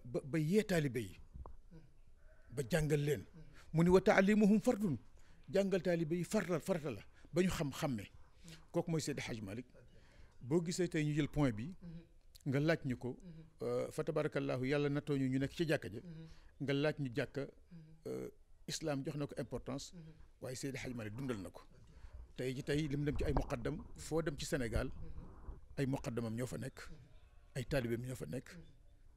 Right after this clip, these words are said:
Mu dugg ci tariqa Cheikh Ahmed Tijani, tariqa boobu xam ni kulluha mustanbita min al Quran wa sunna. Li ko composé mooy astaghfirullah, la ilaha illallah, salatu ala nabi. Jumaam yaa ngoog, jàkkaam yaa ngoog,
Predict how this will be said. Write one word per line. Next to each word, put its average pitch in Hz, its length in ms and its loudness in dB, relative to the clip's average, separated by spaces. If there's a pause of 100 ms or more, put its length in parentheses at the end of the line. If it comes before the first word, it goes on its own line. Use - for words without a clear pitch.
(120)
Mu 127 180 0
dugg 117 300 -2
ci 143 80 -2
tariqa 135 280 0
Cheikh 120 140 -4
Ahmed 131 220 -2
Tijani, 127 420 -2 (680)
tariqa 131 320 0
boobu 127 320 0
xam 123 280 -2
ni 139 140 0 (100)
kulluha 180 400 4
mustanbita 139 680 -2
min 135 160 -2
al 143 80 0
Quran 135 380 -4
wa 117 100 -2
sunna. 127 340 0 (460)
Li 147 120 0
ko 139 100 0
composé 131 420 4
mooy 120 320 0
astaghfirullah, 131 680 -4
la 135 180 2
ilaha 113 300 -2
illallah, 120 300 -4
salatu 160 300 0
ala 120 120 -2
nabi. 98 280 -6 (640)
Jumaam 123 420 2
yaa 107 180 0
ngoog, 127 240 -4
jàkkaam 113 340 0
yaa 101 120 -4
ngoog, - 160 -6